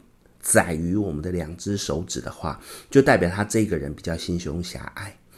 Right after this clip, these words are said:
那比较容易会有嫉妒心。那如果他这一个太宽了，就代表这个人比较没有那么的在乎很多事情，反而就是那种比较粗体-，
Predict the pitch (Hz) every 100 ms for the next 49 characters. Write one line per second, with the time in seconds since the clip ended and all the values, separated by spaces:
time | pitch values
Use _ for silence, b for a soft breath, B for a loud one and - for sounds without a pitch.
0 | b 113 104 90 98 92 87 95 87 90
1 | - - 85 85 73 - 71 - B B
2 | B 185 175 208 123 - 123 123 123 107
3 | 107 92 82 73 - - - - - _
4 | - - - - - 104 98 95 - B
5 | - 151 143 87 - 117 113 82 82 78
6 | 85 92 87 78 76 85 117 127 92 95
7 | 87 80 78 110 90 87 87 - 82 85
8 | - 87 - - B B 85 85 92 98
9 | 101 101 98 76 73 - 80 - - 104
10 | 104 -